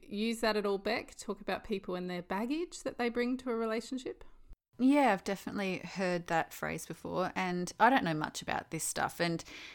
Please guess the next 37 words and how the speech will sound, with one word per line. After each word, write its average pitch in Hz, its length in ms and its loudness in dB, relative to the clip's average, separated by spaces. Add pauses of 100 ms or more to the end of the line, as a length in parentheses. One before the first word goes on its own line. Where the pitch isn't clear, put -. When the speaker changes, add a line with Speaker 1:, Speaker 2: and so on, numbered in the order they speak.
(120)
Speaker 2:
you, 208 340 0
you 202 320 0
know 170 180 2
very 151 220 -2
well, 147 160 -2
because 151 420 -8 (300)
when 170 220 -6
we're 151 60 -2
not 156 140 -4
recording, 147 420 -6
I've 147 200 -6
told 165 260 -4
you 156 120 -8
how 147 340 -8 (220)
little 156 300 -10
I 143 80 -4
know 143 160 -8
about - 220 -6
this 220 220 2 (440)
<laughs> - 460 -2
and 220 120 8
how 202 300 6 (260)
I'm 185 180 4
not 170 160 0
going 185 160 -2
to - 80 -8
be 247 120 -2
contributing 180 520 0
a 170 80 0
great 165 240 0
deal 202 260 0
in 170 280 -4
this 165 340 -8
episode 170 460 -6
because 175 420 -8 (240)
I 190 100 -2
f-, - 120 -10